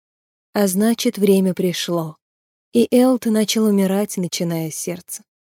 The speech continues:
Но вот она в изумлении опустилась на колени, ибо увидела, что веточка напротив росла из земли, пробиваясь наверх серебряными листьями с изящными прожилками.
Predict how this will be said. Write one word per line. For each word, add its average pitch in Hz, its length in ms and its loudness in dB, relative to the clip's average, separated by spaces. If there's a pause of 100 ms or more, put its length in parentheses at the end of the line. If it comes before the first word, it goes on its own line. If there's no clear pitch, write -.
(300)
Но 208 120 -2
вот 254 160 2
она 247 180 4
в 220 60 2
изумлении 220 500 4
опустилась 190 540 -2
на 190 100 -6
колени, 208 560 -2 (680)
ибо 247 220 2
увидела, 220 560 4
что 247 200 -4
веточка 240 440 -2
напротив 233 600 -2
росла 226 420 -4
из 247 260 -2
земли, 240 520 -2 (560)
пробиваясь 214 640 4
наверх 202 400 4
серебряными 196 720 4
листьями 196 600 0
с - 140 -4
изящными 196 600 2
прожилками. 196 760 -2